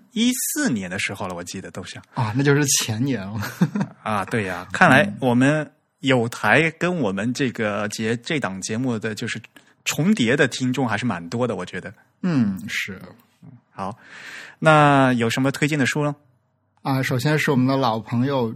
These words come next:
Speaker 2: 张轩，字体设计师，他给我们，他给，其实给我们推了两本书，一本书叫做《The Eternal Letter》。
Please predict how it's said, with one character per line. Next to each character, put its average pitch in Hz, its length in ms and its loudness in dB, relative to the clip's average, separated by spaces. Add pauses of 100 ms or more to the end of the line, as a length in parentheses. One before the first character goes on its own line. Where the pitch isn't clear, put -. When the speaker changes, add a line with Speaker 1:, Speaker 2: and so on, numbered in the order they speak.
Speaker 2:
张 151 240 -2
轩， 151 340 -2 (220)
字 - 160 -6
体 117 180 -6
设 - 220 -4
计 110 180 -4
师， 131 320 -2 (200)
他 139 240 -4
给 131 180 -4
我 127 80 0
们， 113 320 -4
他 160 100 -6
给， 156 200 -4
其 139 160 -4
实 165 80 4
给 160 100 -2
我 143 60 4
们 139 100 6
推 160 220 0
了 151 80 2
两 123 220 0
本 110 200 -2
书， - 320 -6 (600)
一 175 80 0
本 135 180 4
书 139 460 0
叫 135 320 0
做 120 440 -2
《The 131 220 -2
Eternal 175 460 0
Letter》。 123 420 -2